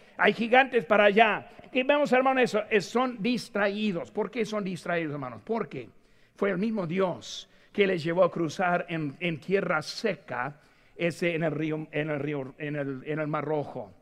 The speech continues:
Vemos que fue Dios quien libró a ellos con las plagas en Egipto. Fue Dios quien les dio para comer y para mantenerles con agua. Que fue Dios que estuvo, eh, proveye-, proveyendo en paso por paso,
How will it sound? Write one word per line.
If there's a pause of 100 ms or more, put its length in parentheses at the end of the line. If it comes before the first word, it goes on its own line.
(300)
Vemos
que
fue
Dios
quien
libró
a
ellos (180)
con
las
plagas
en
Egipto. (380)
Fue
Dios
quien
les
dio
para
comer
y
para
mantenerles
con
agua. (240)
Que
fue
Dios
que
estuvo,
eh,
proveye-,
proveyendo
en
paso
por
paso,